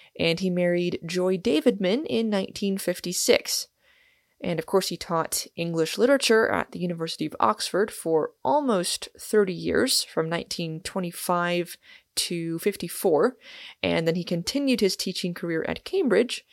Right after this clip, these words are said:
from nineteen fifty-four until just a few months before his death in nineteen sixty-three. Now, I sometimes tend to forget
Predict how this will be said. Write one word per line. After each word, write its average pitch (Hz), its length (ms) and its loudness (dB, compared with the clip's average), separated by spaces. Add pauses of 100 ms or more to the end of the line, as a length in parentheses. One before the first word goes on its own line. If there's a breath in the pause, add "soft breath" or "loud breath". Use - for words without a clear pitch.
(220 soft breath)
from 175 300 0
nineteen 170 340 -4
fifty-four 180 680 2
until 165 580 0
just 165 220 -8
a - 20 -10
few 180 240 -6
months 160 540 -4
before 160 300 -2
his 165 140 -8
death - 480 0
in 165 200 -2
nineteen 160 340 -4
sixty-three. 165 720 -8 (1200 soft breath)
Now, 226 180 6
I 392 200 6
sometimes 262 960 4
tend 196 640 -2
to 190 260 0
forget - 840 0